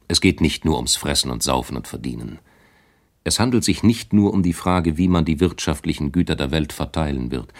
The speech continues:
wer arbeiten und wer ausnutzen soll. Es geht um mehr. Um alles.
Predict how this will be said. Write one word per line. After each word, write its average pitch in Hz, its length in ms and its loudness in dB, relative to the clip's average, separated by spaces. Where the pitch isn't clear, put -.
wer 76 300 0
arbeiten 82 480 0
und 65 140 -8
wer 71 200 0
ausnutzen - 460 -4
soll. 64 240 -4
Es - 140 -2
geht 98 180 2
um 82 140 0
mehr. 90 320 0
Um - 160 -8
alles. - 360 -4